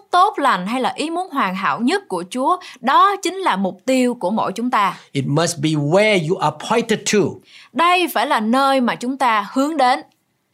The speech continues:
Speaker 2: This must be the bullseye to which you must shoot.
Speaker 1: Đây phải là trọng tâm mà chúng ta phải nhắm mục đích.
Speaker 2: And if the truth or the ideal was not your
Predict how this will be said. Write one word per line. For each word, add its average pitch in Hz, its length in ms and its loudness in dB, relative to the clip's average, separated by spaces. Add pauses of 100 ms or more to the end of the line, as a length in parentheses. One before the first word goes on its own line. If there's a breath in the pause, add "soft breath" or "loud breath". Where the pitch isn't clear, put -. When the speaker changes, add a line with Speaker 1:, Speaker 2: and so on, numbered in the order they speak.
(640 soft breath)
Speaker 2:
This 170 240 2
must 180 260 0
be 180 240 2 (220)
the 147 60 2 (140)
bullseye 190 840 0
to 165 60 -2
which 156 420 -2
you - 20 0
must 165 460 0
shoot. 190 340 0 (600 loud breath)
Speaker 1:
Đây 339 300 2
phải 220 220 -2
là 262 180 2
trọng 190 420 -2
tâm 285 400 2
mà 190 120 -2
chúng 277 280 -4
ta 220 240 2
phải 156 240 -6
nhắm 240 360 -2
mục 269 220 -4
đích. 233 140 -2 (720 soft breath)
Speaker 2:
And 143 300 0
if 170 240 4
the 151 80 2 (100)
truth 262 320 2 (760)
or 131 80 0
the 180 200 -2
ideal 175 380 2 (680)
was 147 300 0
not 202 180 2 (140)
your 170 120 2